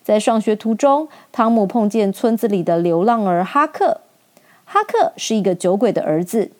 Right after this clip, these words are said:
全村的母亲都非常讨厌他，不只因为哈克全身脏兮兮，而且没有教养，但是因为没人管哈克，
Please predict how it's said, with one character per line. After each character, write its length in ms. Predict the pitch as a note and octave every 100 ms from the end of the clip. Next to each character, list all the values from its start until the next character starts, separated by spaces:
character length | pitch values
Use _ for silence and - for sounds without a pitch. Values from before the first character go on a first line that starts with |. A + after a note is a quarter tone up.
| _ _
全 280 | - F#3 F#3
村 200 | - A#3
的 100 | A3+
母 180 | G#3 F3
亲 280 | - D#4+
都 180 | D#4+ F3+
非 280 | F3 - G4
常 200 | G#3+ F3
讨 160 | E3+ E3+
厌 160 | F3+
他， 240 | E3+ F#3 - _ _ _ _
不 140 | - A4
只 160 | -
因 220 | F#3+ G3+ A3
为 160 | G3+
哈 200 | F#3+ F#3
克 220 | - A3 E3
全 260 | - D#3+
身 220 | D#3+ F#3 F3+
脏 220 | F3+ F3+
兮 180 | - F#3
兮， 300 | A3+ B3 B3+ - -
而 140 | D4
且 300 | F4+ E4+ B3+ -
没 140 | F3
有 120 | E3+
教 280 | - G#3 F#3
养， 200 | E3+ - _ _ _ _ _
但 180 | - G3+
是 380 | F3+ G#3+ F#3+ F3
因 280 | G3+ G3 G#3
为 240 | A3 F#3+
没 180 | F#3 F#3
人 180 | F#3+ A3+
管 140 | B3 -
哈 220 | A3+ C4+
克， 260 | F#4 D#4